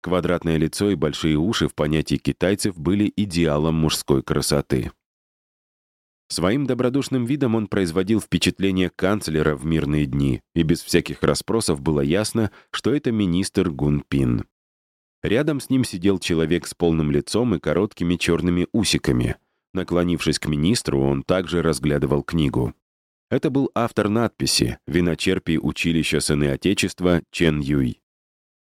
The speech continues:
Двое гостей помоложе сидели на стульях.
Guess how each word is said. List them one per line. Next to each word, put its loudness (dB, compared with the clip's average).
Двое -2
гостей 0
помоложе 0
сидели 0
на 2
стульях. 0